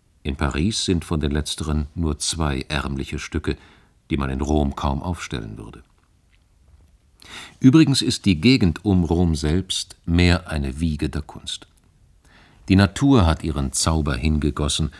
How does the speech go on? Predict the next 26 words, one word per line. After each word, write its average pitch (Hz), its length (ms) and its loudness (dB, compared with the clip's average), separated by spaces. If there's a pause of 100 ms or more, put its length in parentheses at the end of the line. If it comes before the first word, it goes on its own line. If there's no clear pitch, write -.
(300)
den 67 120 -4
man 80 140 0
nicht 85 240 0
wegtragen - 640 -8
kann. - 160 -16 (880)
Man 67 160 -8
hat 73 120 -4
zwar - 220 -2
die 69 120 -4
Namen 87 420 2 (120)
Frascati - 760 -6
und 60 200 -12
Tivoli 76 420 -2
nach 69 200 -4
Paris 73 380 -6
gebracht - 480 -8
und 62 180 -12
alles 69 200 -6
schön 78 280 0
genug 69 340 -6
eingerichtet, 80 600 -6 (760)
aber 90 460 0 (120)
Frascati - 720 -6
und 73 180 -8
Tivoli 82 420 -2
selbst 85 600 -6